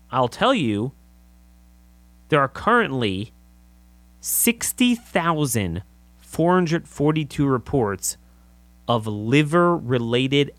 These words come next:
adverse events in the context of covid nineteen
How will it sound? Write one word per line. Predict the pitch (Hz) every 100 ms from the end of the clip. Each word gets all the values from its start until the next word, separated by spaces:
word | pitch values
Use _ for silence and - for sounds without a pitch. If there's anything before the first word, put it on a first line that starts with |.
| -
adverse | 120 127 123 131 117
events | - 120 113 98 80 - - - _ _ _ _ -
in | 123
the | 113
context | - 135 131 127 123 -
of | 117
covid | - 127 120
nineteen | 113 110 110 113 107 101